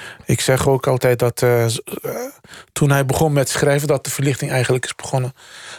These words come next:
Want, eh, de, de grote mensen van verlichting, die, die zijn allemaal na hem gekomen. Een eeuw, eh, of een half eeuw na hem. En die, eh,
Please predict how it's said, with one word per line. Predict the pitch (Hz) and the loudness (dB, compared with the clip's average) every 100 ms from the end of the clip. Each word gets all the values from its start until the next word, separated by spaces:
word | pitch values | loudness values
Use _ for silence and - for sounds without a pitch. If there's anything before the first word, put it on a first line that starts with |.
| - | -2
Want, | 143 135 | 2 2
eh, | 139 | 2
de, | 127 139 147 | 0 -2 -2
de | 143 | -2
grote | - 139 139 139 131 127 120 | 2 2 2 2 2 2 2
mensen | 135 127 - | 0 0 -2
van | 131 120 | -2 -2
verlichting, | 123 127 139 131 | -2 -2 0 0
die, | 131 | 0
die | 123 127 | 0 0
zijn | - 131 | 2 2
allemaal | 131 131 131 | 4 2 4
na | 131 131 | 2 2
hem | 131 123 | 2 -2
gekomen. | - 131 123 123 - - - - - - | 0 2 2 -2 -10 -20 -20 -20 -14 -2
Een | 123 110 | -2 2
eeuw, | 127 131 127 120 | 2 4 4 4
eh, | 117 117 117 | 4 2 -2
of | 120 - | -4 -6
een | 110 | 0
half | 120 120 | 0 2
eeuw | - 123 | 2 2
na | 123 120 | 2 2
hem. | 113 120 | 4 2
En | 120 117 | 2 -2
die, | 92 | -2
eh, | 95 | -4